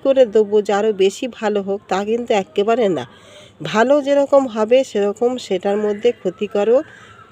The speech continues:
জিনিসও কিন্তু লুকিয়ে থাকে। সেই জন্য আমরা যখন চুনটা ব্যবহার করব, এই চুন যখন আমরা ব্যবহার করব, আমরা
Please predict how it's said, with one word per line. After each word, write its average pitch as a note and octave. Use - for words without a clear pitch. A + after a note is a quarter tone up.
জিনিসও A#3
কিন্তু G#3+
লুকিয়ে F#3+
থাকে। D3+
সেই A#3+
জন্য C#4+
আমরা A3
যখন G#3+
চুনটা G3
ব্যবহার F3
করব, F3+
এই G#3+
চুন B3
যখন A#3+
আমরা A3
ব্যবহার E3+
করব, G3
আমরা A#3